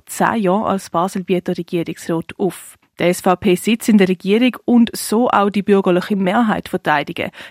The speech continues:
das soll die S-V-P-Nationalrätin Sandra Solberger. Zusammen mit den beiden bisherigen Anton Lauber und Monika Gschwind bildet Sandra Solberger die bürgerliche Allianz. Drei Kandidierende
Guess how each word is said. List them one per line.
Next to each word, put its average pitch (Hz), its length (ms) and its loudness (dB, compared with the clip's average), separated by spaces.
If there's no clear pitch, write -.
das 175 340 -4
soll 175 200 2
die 175 140 -2
S-V-P-Nationalrätin 180 1500 0
Sandra 165 460 -6
Solberger. 170 760 -6
Zusammen 180 340 2
mit 185 220 0
den 180 260 2
beiden 180 380 2
bisherigen 190 580 2
Anton 180 380 0
Lauber 196 380 4
und 190 320 0
Monika 175 340 -2
Gschwind 208 500 -2
bildet 185 300 -2
Sandra 175 320 -2
Solberger 170 640 -2
die 180 220 -8
bürgerliche 160 760 -6
Allianz. 190 600 2
Drei 214 220 4
Kandidierende 185 800 2